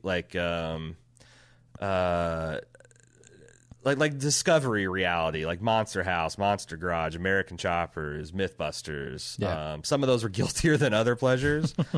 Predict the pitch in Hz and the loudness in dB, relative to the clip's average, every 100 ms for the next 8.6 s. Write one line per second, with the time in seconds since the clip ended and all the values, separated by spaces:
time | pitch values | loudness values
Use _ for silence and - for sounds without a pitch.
0 | - - - 110 107 101 98 98 110 117 | -6 -10 -2 2 4 4 4 4 4 4
1 | 107 98 - 101 87 - - 139 120 107 | 0 -2 0 -2 -2 -6 -4 -2 2 2
2 | 104 110 98 101 - 76 - 104 87 92 | 2 0 2 0 0 -6 -4 -4 -2 0
3 | 90 85 80 90 104 120 98 - 98 87 | 0 -2 -2 0 2 4 2 2 2 4
4 | 87 - - - _ - - - - - | 2 -2 -14 -20 _ -20 -20 -20 -20 -20
5 | - - 98 98 101 104 101 110 104 104 | -20 -4 -2 2 4 4 4 2 2 2
6 | 104 107 98 - 101 95 95 85 - 104 | 2 0 -2 -2 -2 0 -2 -4 -4 -2
7 | 104 101 95 98 95 - 92 82 - 80 | 0 0 0 0 0 0 -2 -2 -6 -6
8 | 90 92 92 90 85 | 0 2 2 2 -2